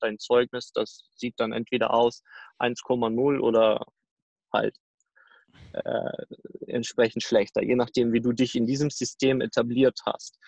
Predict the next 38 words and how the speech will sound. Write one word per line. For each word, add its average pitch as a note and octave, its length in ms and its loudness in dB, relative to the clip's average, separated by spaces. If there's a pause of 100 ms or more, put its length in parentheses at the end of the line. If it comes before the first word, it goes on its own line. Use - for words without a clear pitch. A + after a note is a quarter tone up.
(200)
Was C#3 140 2
ich E3 100 -4
sagen F#3+ 340 2
möchte A#2 300 -4
ist, B2 400 -6 (500)
ähm, B2+ 480 0
ich C#3+ 140 -12
gebe A3 180 -4
euch F3+ 160 2
mal D#3 140 2
ein C#3+ 100 -4
Beispiel. A#2+ 540 0
Ich - 160 -8
hab, E3+ 120 0 (140)
ähm, C#3+ 280 0
ja C3+ 280 2 (520)
eine C3 220 -6 (420)
Ausbildung A#2+ 480 -4
angefangen, G#2 460 -10
hab G#2+ 80 -14
ich - 140 -16
euch A#2 120 -6
ja B2 80 2
erzählt. E3+ 380 0
Und B2+ 80 -6
die B2 100 2
Ausbildung D3 480 0
habe C3+ 200 0
ich, - 400 -10
ähm, B2 360 0 (500)
vorzeitig D#3+ 720 0
abgeschlossen. - 680 -6 (360)
Also G#2+ 180 -14
normalerweise C3 500 -2
dauert B2+ 280 2
so - 80 -8
eine A#2 140 -6
Ausbildung, A#2+ 680 -4